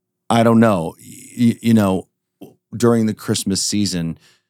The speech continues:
I'm busy, i-, like everybody else. Um, basketball games and everything. You know, my wife works full time, so we're, we're,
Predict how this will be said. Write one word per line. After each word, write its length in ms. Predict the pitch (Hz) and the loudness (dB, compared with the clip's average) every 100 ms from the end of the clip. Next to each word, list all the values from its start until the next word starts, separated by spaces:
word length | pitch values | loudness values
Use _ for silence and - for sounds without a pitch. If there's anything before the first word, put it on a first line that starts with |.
| _ _ _ _ _ _ _ _ _ _ _ _ | _ _ _ _ _ _ _ _ _ _ _ _
I'm 220 | 107 113 98 | -2 0 2
busy, 640 | 98 98 98 92 90 - _ - | 0 0 -2 -4 -4 -10 _ -14
i-, 120 | 92 85 95 | -12 -12 -12
like 260 | 92 87 78 _ - | -6 -6 -8 _ -4
everybody 460 | 104 92 82 73 | -4 -4 -6 -6
else. 580 | 87 117 69 - - - _ _ _ _ _ - | -2 -2 -2 -10 -10 -12 _ _ _ _ _ -6
Um, 560 | 90 80 78 - 95 _ _ _ _ _ _ _ _ _ _ _ _ - | -4 -4 -6 -10 -14 _ _ _ _ _ _ _ _ _ _ _ _ -8
basketball 560 | 87 85 - 90 82 82 | -6 -6 -8 -8 -8 -8
games 520 | 87 85 82 80 76 | -10 -8 -8 -10 -12
and 160 | - - | -14 -10
everything. 600 | 90 82 - - - - - | -8 -8 -10 -12 -12 -14 -10
You 120 | 82 | -8
know, 180 | 73 73 | -8 -8
my 220 | 82 87 | -8 -6
wife 360 | 85 82 - | -6 -8 -10
works 240 | - 82 - | -12 -10 -12
full 260 | - 78 | -12 -12
time, 400 | 76 78 80 78 | -12 -10 -8 -8
so 260 | 76 87 80 | -8 -6 -6
we're, 200 | - 98 - | -8 -10 -10
we're, 240 | 95 123 | -4 -2